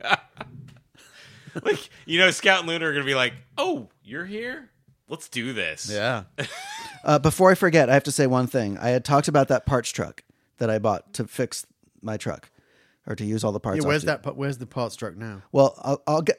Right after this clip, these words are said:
Speaker 3: actually, I'll get to that. That's
Speaker 2: Okay.
Speaker 3: s-, not really a story, but anyway. So I'll,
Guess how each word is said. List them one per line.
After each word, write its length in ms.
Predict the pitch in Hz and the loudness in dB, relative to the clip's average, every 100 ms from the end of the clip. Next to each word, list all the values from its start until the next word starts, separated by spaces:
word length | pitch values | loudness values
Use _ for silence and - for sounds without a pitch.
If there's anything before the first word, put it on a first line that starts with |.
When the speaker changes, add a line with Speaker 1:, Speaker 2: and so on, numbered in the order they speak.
| - | 0
Speaker 3:
actually, 300 | 175 - 147 | 0 2 2
I'll 80 | 151 | 2
get 240 | - 131 | 2 0
to 100 | 135 | 0
that. 220 | 104 90 - | -2 -4 -4
That's 160 | 120 135 | -2 -2
Speaker 2:
Okay. 100 | 127 - | -4 -10
Speaker 3:
s-, 160 | - 175 | -8 0
not 160 | 165 | 0
really 180 | 139 123 | 2 0
a 60 | 101 | 0
story, 320 | - 117 90 | -2 -2 -2
but 140 | 98 | -4
anyway. 280 | 127 117 92 - - - | -4 -4 -4 -10 -20 -10
So 180 | - 160 | 2 6
I'll, 300 | 151 151 | 8 6